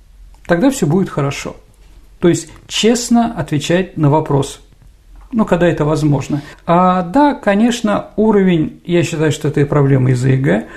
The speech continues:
уровень, средний уровень знаний истории в нашей стране становится все меньше и меньше. Это правда, это правда. Из вопиющих, ну, я не хочу позорить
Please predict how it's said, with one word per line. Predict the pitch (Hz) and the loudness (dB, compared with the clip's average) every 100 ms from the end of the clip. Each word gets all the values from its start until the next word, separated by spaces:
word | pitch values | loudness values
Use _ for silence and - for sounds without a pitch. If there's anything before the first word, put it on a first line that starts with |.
| - - - | -20 -6 0
уровень, | 175 165 156 | 2 4 2
средний | 147 170 151 | 2 0 0
уровень | 160 156 147 131 | 2 4 4 2
знаний | 139 143 139 135 | 2 4 4 2
истории | 135 160 143 | 0 0 2
в | 143 | 4
нашей | 147 151 | 2 -2
стране | 143 175 220 262 | -4 0 2 2
становится | 165 170 160 | 0 -2 -2
все | - | -2
меньше | 170 214 - 147 | 0 -2 0 0
и | |
меньше. | 139 131 - - - - - - - | 0 -2 -8 -20 -20 -20 -16 -12 -4
Это | 320 - | 0 0
правда, | - 151 127 - - - - - | 0 -2 -2 -8 -10 -16 -12 -4
это | 233 160 | 0 0
правда. | 147 160 135 151 - - - | 0 0 0 -4 -4 -10 -2
Из | 151 | 0
вопиющих, | 170 175 208 226 240 - 151 - | 2 0 2 4 2 0 -6 -2
ну, | 233 | 0
я | 247 | 2
не | 185 | 2
хочу | 185 175 - | 0 0 0
позорить | 156 143 147 131 - - | 2 2 2 0 -4 -12